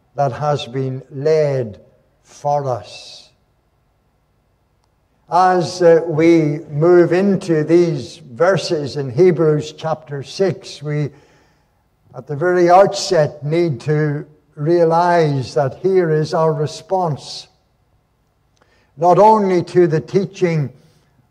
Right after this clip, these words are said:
of Scripture, but also to the times in which this portion of the Bible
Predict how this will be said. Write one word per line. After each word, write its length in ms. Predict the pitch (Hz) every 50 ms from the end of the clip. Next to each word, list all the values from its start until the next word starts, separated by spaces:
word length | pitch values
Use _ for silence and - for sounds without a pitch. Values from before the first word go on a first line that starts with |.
| _
of 200 | - 156 151 - -
Scripture, 840 | - - - - 185 196 190 196 - - 165 151 139 123 117 113 - _ _ _ _ _ _ _ _ _ _ _ _ _ _ _ _
but 140 | 131 135
also 600 | 160 175 185 180 180 - - - 185 165 151 147 131
to 560 | - - - 170 175 170 165 165 156 147 147 - - 160 139
the 100 | 139 139
times 960 | - - - 175 175 175 180 185 180 170 160 147 139 127 117 101 - - - _
in 160 | - 160 143 131
which 540 | 117 - 185 180 - - - - - - _ _ _ _ _ _ _ _ _ _ _ _ _ _
this 460 | 120 123 156 170 156 - - - - -
portion 800 | - - - 175 180 165 - - - 160 147 139 139 135 139 - _
of 300 | 151 143 135 131 - _
the 80 | - 143
Bible 680 | 120 147 156 165 165 160 156 135 151 147 135 120 -